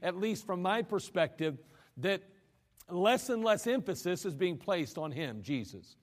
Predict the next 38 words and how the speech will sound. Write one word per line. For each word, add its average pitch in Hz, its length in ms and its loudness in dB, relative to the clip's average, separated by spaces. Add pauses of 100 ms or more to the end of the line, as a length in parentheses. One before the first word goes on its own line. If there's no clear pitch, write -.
(480)
More 311 320 10
and 226 120 4
more 175 200 4
emphasis 160 500 -2
is 156 80 -4
being 165 240 -2
placed 185 320 0
on 160 220 -2
us 160 320 0
in 143 100 -4
presents. 113 680 0 (520)
And 190 120 -2
I, 233 300 2
I 226 160 2
feel 269 320 4
that 202 300 2 (100)
it's 202 180 4
important 214 520 4
that 180 200 2
we 190 440 0 (220)
don't 208 280 2
forget 180 440 2
what 175 220 0
the 190 80 -2
real 202 240 4
reason 202 480 0
for 202 120 0
the 180 120 0
season 196 460 2
is. 123 420 0 (360)
And 196 100 0
that's 214 180 2
none 240 200 2
other 220 180 4
than 190 220 0
Jesus 214 440 0
Christ 190 500 0
and 170 200 2